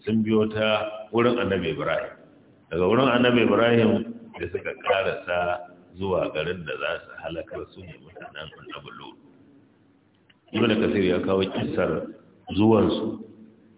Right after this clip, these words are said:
Ya ce ko da suka zo sun isko Annabi Lut a wajen gari.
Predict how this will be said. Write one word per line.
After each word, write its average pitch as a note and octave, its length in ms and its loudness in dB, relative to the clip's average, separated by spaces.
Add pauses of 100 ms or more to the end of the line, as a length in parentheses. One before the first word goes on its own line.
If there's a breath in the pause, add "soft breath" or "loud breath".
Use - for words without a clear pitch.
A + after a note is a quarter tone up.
Ya A#2+ 180 2
ce A2 160 2
ko B2 120 2
da G#2+ 160 2
suka - 200 -4
zo G2+ 200 -2
sun G#2+ 140 -6
isko G#2+ 380 -6
Annabi F2+ 320 -4
Lut A2 280 2
a D#2+ 140 -2
wajen D2+ 340 -6
gari. - 200 -12